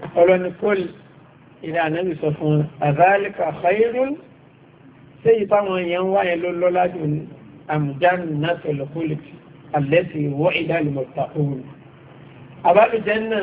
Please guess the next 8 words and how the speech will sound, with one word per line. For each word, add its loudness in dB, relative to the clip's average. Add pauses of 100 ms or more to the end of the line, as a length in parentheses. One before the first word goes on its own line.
(120)
Jannatul -4
Khuld, -2 (1160)
èyí 0
tọ́lọ̀ 2
ń -6
ṣe -4
ládéhùn -2
fún -6